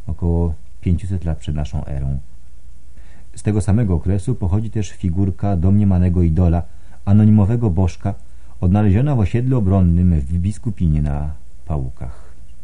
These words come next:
W tym samym osiedlu, prasłowiańskim, wydobyto również nieckę drewnianą, która,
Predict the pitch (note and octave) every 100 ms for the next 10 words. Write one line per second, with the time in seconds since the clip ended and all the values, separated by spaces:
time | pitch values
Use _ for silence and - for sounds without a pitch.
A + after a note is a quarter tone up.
0 | - - - - - - - - - -
1 | - - - B2+ C#3 A2 F#2 E2 D2 G2+
2 | E2+ F#2 G#2 - - - F2+ F2 D#2+ D#2
3 | F2 D#2+ - F#2+ F#2+ - - - - -
4 | F#2 A2 C3 E3 C#3+ C3+ A2+ F2 G2+ A#2
5 | C3 G#2+ G2+ F2+ F#2 F2+ G#2 G#2+ - -
6 | G#2 G#2+ A2+